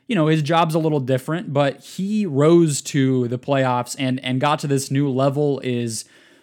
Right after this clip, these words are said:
um, taking upon more responsibility on both ends, is requiring less motivation, it seems like,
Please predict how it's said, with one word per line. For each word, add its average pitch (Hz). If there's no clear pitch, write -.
um, 117
taking 165
upon 147
more 147
responsibility 139
on 127
both 135
ends, 135
is 120
requiring 147
less 135
motivation, 143
it 139
seems 147
like, 143